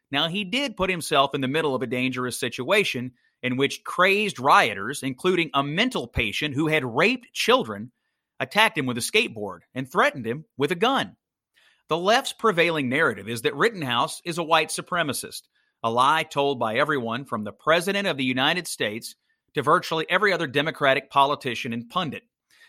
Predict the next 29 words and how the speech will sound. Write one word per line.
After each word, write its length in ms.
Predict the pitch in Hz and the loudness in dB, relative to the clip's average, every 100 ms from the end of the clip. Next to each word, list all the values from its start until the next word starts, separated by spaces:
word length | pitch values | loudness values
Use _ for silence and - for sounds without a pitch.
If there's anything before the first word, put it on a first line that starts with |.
| _ _ | _ _
The 100 | 123 | -4
race 340 | 117 151 202 202 | 2 2 2 -2
of 100 | 165 | 0
those 280 | 139 147 147 | 2 2 -2
who 140 | 143 | -4
attacked 380 | - 139 127 120 | 0 2 2 0
Rittenhouse 580 | 131 120 110 107 123 156 | -4 -4 -6 -4 -4 -2
is 100 | 135 | 4
often 320 | 131 135 165 | 4 4 0
omitted. 480 | 196 226 180 98 - _ _ - | 0 0 -2 -4 -12 _ _ -10
They 100 | 107 | -6
were 160 | 107 | 0
all 220 | 131 156 139 | 4 4 6
white. 400 | 170 101 107 - _ _ _ _ _ - | 4 4 -6 -20 _ _ _ _ _ -4
To 100 | 262 | 0
lead 300 | 262 247 233 | 2 2 0
the 60 | |
casual 560 | - 185 185 175 185 185 | -2 2 2 2 0 0
news 260 | 151 156 - | 0 0 -2
consumer 540 | 160 135 156 123 123 | -8 -4 -4 -2 -2
to 140 | 131 | -4
believe 540 | 120 151 190 131 143 127 | -4 0 0 0 -2 0
that 200 | 143 127 | 0 0
Rittenhouse 500 | 202 180 139 139 - | -4 0 2 2 0
had 140 | 147 | -8
shot 400 | - 135 123 - | 0 2 2 -2
peaceful 500 | - 214 - 180 170 139 | -6 -6 -4 -6 -2 0
African-American 800 | 139 135 139 127 120 113 123 127 | 0 0 -6 -4 -4 -4 -6 -8
protesters. 760 | 180 180 - 110 - 65 - | -4 -4 -2 -4 -6 -18 -20